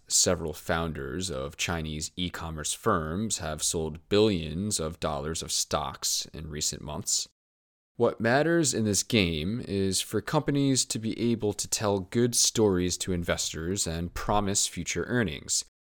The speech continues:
noted a veteran in China's e-commerce space. J D, for example, at its I P O more than six years ago, started with the simple story of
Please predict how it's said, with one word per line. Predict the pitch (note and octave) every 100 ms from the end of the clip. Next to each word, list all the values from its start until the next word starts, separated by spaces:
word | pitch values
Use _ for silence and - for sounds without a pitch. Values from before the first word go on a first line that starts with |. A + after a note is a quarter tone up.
| _
noted | F2 E2 D#2 D2+
a |
veteran | D#2+ F#2 F2 D#2+ D#2 D#2
in | D2+ D#2 D#2+
China's | - F#2 D#2+ D#2 -
e-commerce | F#2 F#2 - D#2+ D2+ D2+ -
space. | - D2+ D2+ - - - _ _ _ _ _
J | - E3+
D, | C3 A#2
for | - F#2+
example, | E2 F2 D#2 - D#2+ G#2+ B2 -
at | E2+ E2
its | D#2+ - - -
I | E2+
P | - F2+ F#2
O | E2+ D#2+ G2
more | F#2 E2+ E2
than | D#2+ D#2 D#2
six | - G2 - E2+
years | E2 G#2+ G#2+
ago, | D#2+ D2+ C#2+ E2
started | - C#3+ C#3 C3 B2+
with | G#2+ G#2+
the | G#2+
simple | - E3+ - C#3+
story | - - D3 G#2+ E2+ C#2+ D#2+
of | - D2+ D#2